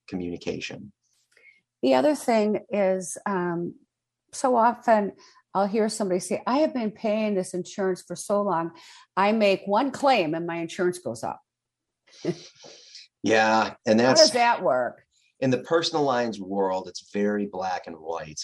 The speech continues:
Speaker 1: And I say that 'cause in commercial lines, there's, there's a credit structure. It's more of a negotiation. In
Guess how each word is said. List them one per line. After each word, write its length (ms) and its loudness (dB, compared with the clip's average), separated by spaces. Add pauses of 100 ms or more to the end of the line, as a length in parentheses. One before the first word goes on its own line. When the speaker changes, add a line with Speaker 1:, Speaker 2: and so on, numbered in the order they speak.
(280)
Speaker 1:
And 100 -6
I 60 0
say 240 4
that 200 0
'cause 160 -6
in 100 -8
commercial 460 -2
lines, 360 -8
there's, 240 -14
there's 180 -16
a 140 -20
credit 280 -4
structure. 520 -4
It's 120 -14
more 200 -4
of 60 -6
a 80 -8
negotiation. 800 -8
In 100 -16